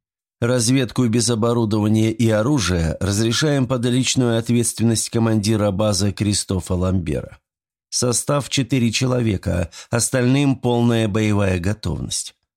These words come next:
При любом виде контакта или опасности действуйте по обстоятельствам. Доложить сразу по окончании миссии". Странно, почему они так быстро одобрили. Крис был практически уверен, что начнётся долгая игра в бюрократию,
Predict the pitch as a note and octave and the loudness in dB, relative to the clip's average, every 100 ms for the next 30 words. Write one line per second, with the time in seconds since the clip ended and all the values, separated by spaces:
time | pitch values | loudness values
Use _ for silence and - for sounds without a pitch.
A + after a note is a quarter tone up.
0 | _ _ _ _ - B2+ C3 B2+ B2+ B2+ | _ _ _ _ -2 0 2 2 2 2
1 | A2+ A#2+ G#2+ A#2 B2 A#2 A#2+ G#2 - A2 | 2 2 0 0 0 0 0 -2 -2 0
2 | G#2+ G#2+ A2+ A2 C3+ B2 G2+ F2 - F#2 | 2 2 0 0 0 0 0 -2 -2 -2
3 | E2 A#2+ A#2 - A2 G#2 G#2+ F#2 F#2 - | 0 0 0 0 0 0 -2 0 -2 -2
4 | - F2 E2 - D#2 - F2 E2+ E2 _ | -2 -2 -2 -4 -6 -4 -2 -2 -6 _
5 | _ - A2+ B2 B2 C#3 B2+ - B2+ A2+ | _ -4 0 0 0 0 0 0 0 0
6 | A2+ B2 A2+ A2+ G#2 - G2 F#2 G2 G#2 | -2 0 -2 0 0 0 0 2 2 2
7 | F#2 D2 - G#1 - _ _ _ _ _ | 0 0 -4 -6 -12 _ _ _ _ _
8 | _ _ - - A2+ F#2+ F2+ E2+ F2 G2 | _ _ -10 -4 0 2 0 0 -2 0
9 | F#2+ F#2+ F#2 G2+ E2 F#2+ F#2+ F#2+ F2 G#2+ | 2 2 0 -2 -2 -2 -2 -2 -2 -2
10 | G2+ A2 D2 D2+ C#2 D2+ - _ _ _ | -2 -2 -2 -4 -6 -8 -14 _ _ _
11 | - B2 B2+ G2 A#2+ A2 A2+ A2 A2+ A2 | -4 0 0 2 0 0 -2 -2 -2 -2
12 | G#2+ - A#2+ B2 D3 A#2 F#2 - G#2 G#2 | -2 0 2 4 2 2 2 2 0 0
13 | - A2+ A2+ A#2+ G#2 A2+ G#2+ G#2+ A2 G#2 | 0 0 0 -2 0 0 0 0 0 0
14 | A2+ A2+ F#2+ G#2+ A#2 A#2 D3 - G#2 G2 | 0 0 0 0 0 -2 -2 -2 0 0